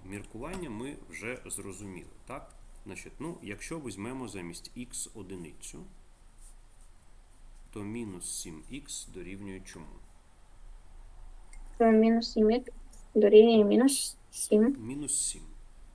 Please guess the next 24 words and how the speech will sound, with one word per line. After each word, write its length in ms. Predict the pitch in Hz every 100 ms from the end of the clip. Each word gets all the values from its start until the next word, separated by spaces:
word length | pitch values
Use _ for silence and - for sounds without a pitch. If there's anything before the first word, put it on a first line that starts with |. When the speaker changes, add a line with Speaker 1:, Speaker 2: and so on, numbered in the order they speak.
| - - - - - - - - - - - -
Speaker 1:
Якщо 440 | 113 113 - 101
двійку? 540 | 85 87 80 76 - 151 190 - - - - - - - - - - - - - - - - - - - - - - - - - -
Speaker 2:
То 280 | - 220 220
мінус 460 | 220 220 233 233 -
чотирнадцять. 840 | - 220 - 214 220 233 339 - -
Speaker 1:
Мінус 320 | 294 330 -
чотирнадцять. 920 | 135 - 98 160 - - - - -
Так, 240 | - - -
ось 240 | 156 -
це 120 | 233 254
ми 160 | 170
розуміємо, 640 | 127 107 101 147 226 139 101
так? 220 | 160 170 175
Ну 160 | 208 -
і 100 | 196
наразі, 640 | 180 139 101 85 92 139 - - - -
якщо 400 | 120 143 - 240
ми 120 | 190
такі 320 | - 135 175
міркування 680 | 160 147 - 135 156 147 139
продовжимо 920 | - 123 117 98 85 87 98 127 170 -
і 140 | 143
візьмемо 680 | 131 139 120 127 151 143 143
десять 840 | 117 104 82 - - 113 - -